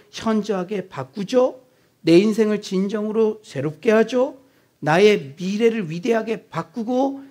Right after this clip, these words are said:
나의 미래에 하고 싶은 게 생기죠.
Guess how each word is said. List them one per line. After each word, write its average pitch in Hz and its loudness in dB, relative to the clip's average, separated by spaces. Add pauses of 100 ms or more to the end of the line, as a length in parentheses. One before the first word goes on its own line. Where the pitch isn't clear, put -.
나의 185 0
미래에 220 4
하고 254 -4
싶은 - -6
게 226 6 (140)
생기죠. 269 0